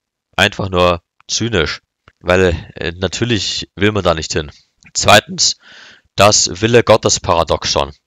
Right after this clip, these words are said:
Will Gott, dass es eine Hölle gibt, ja oder nein? Wenn nicht, dann muss man sich die Frage stellen, warum lässt er zu, dass es sie gibt? Und wenn ja,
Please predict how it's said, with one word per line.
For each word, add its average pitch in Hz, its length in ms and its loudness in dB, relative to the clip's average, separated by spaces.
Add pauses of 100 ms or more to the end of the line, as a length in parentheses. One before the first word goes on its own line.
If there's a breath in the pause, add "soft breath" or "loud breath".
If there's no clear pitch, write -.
(180)
Will 151 500 4
Gott, - 480 2 (360)
dass 123 220 4
es - 100 0
eine 120 260 0
Hölle 120 220 4
gibt, - 420 0
ja 95 400 4
oder 95 300 2
nein? 73 360 0 (180)
Wenn 98 260 0
nicht, - 480 -4 (320)
dann 98 140 -2
muss 143 180 0
man 120 100 -6
sich 123 100 -4
die 98 100 -4
Frage 123 320 2
stellen, 123 440 4 (100)
warum 95 340 2
lässt 107 260 0
er 98 160 0
zu, 156 400 -4
dass 113 240 4
es 120 140 -4
sie 107 160 -6
gibt? - 480 -2 (680 soft breath)
Und 107 260 -2
wenn 78 180 -2
ja, 127 540 4